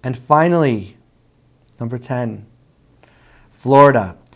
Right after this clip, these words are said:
The owner of Preferred Staffing of America Incorporated, a temporary staffing agency in Tampa, was arrested for one hundred and thirty thousand dollars in workers' compensation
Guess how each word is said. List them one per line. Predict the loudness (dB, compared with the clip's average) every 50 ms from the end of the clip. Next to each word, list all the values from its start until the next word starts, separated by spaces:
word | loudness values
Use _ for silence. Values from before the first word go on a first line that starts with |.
| _ _ _ _ -6
The | -6 -4 -2 0
owner | 2 2 2 4 4 4
of | 2 2 0 -4
Preferred | -14 -16 -16 -16 -14 _ -4 -2 0 0 -2 -2
Staffing | -4 -4 -2 2 2 2 0 0 -4 -4 -4
of | -4 -4
America | -4 -6 -4 -2 -2 0 -2 -2 -4 -6
Incorporated, | -10 -10 -8 -6 -4 -4 -4 -4 -4 -4 -4 -4 -4 -4 -8 -10 -14 _ _ _ _ -10
a | -8 -8 -8
temporary | -8 -12 -10 -8 -6 -6 -4 -2 0 2 2 2 0 0 -2 -4
staffing | -8 -12 -10 -6 -2 -2 -2 -2 -4 -6 -6 -4
agency | -4 -4 -4 -6 -8 -8 -8 -8
in | -8 -8 -8
Tampa, | -6 -6 -6 -6 -4 -4 -6 -6 -8 -10 -20 -20 _ _ -8
was | -6 -4 -4
arrested | -2 -2 -2 -4 -4 -6 -10 -10 -8
for | -6 -4 -4 -4
one | -4 -4 -4 -2 0 0 -2
hundred | -2 -6 -6 -4 -4 -2 -4 -4 -6 -6 -12 -20 _ _ _
and | -6 -6 -6 -6 -6 -2
thirty | 2 2 2 2 0 -4
thousand | -6 -4 -2 0 0 0 0 -2 -6 -6
dollars | -2 0 2 2 2 2 0 -2 -4 -4
in | -6 -4
workers' | -2 -2 -4 -2 -4 -8 -8
compensation | -8 -8 -8 -8 -8 -8 -10 -10 -6 -6 -6 -6 -6 -8 -10 -10 -10 -12